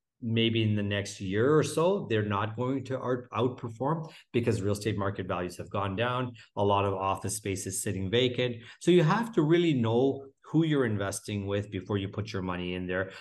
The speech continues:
Look at the big reits that are out there. Look at what they own. They have shopping plazas. They have apartment buildings. They have, you know, dealerships. They have lots of, lots of different and diverse portfolios.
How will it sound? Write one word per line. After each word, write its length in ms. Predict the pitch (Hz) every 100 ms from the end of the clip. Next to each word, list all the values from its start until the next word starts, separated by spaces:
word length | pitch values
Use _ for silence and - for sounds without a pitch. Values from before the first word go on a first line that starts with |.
| -
Look 340 | 123 147 156
at 160 | 156 151
the 80 | 117
big 320 | 104 110 101
reits 460 | 92 98 101 - -
that 160 | 104
are 120 | 98
out 220 | 92 92 -
there. 180 | 98
Look 200 | 107 120
at 100 | 127
what 180 | 117 113
they 120 | 113
own. 340 | 104 101 92 87
They 140 | 95
have 180 | 98 -
shopping 420 | - 127 117 110
plazas. 380 | 110 92 87 87
They 60 | 92
have 120 | 92
apartment 480 | 92 120 110 113 101
buildings. 440 | 98 90 82 - - - _
They 100 | 107
have, 280 | 104 98 107
you 120 | 117
know, 300 | 98 92 - -
dealerships. 580 | 156 143 113 - 95 - - - -
They 80 | 110
have 180 | 110 104
lots 540 | 107 120 143 156 -
of, 100 | 110
lots 440 | 107 107 120 -
of 120 | 110 92
different 460 | 110 110 117 107
and 160 | 101 90
diverse 420 | 85 85 110 113
portfolios. 640 | - 104 - 104 110 127